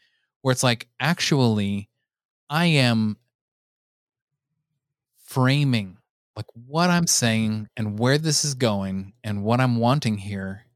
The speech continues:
through the lens of what do I imagine from my point of view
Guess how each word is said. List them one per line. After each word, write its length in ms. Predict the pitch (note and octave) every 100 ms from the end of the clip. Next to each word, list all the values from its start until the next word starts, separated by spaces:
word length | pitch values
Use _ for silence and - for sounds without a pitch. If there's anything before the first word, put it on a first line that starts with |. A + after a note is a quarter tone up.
| _ _ _ _ _ _ _ -
through 220 | E3 G3
the 100 | D3
lens 380 | C3 C#3 C#3+ B2+
of 300 | A2+ G2+ - _ _
what 400 | A#2 C#3 D#3 - C3
do 180 | C3+ B2
I 140 | A#2+
imagine 840 | A#2+ A#2 A2+ B2+ C#3 C#3 A2+ G#2+ G2+
from 240 | - A#2
my 200 | A2 C3
point 300 | - C#3 C3
of 80 | A2+
view 300 | A#2+ A2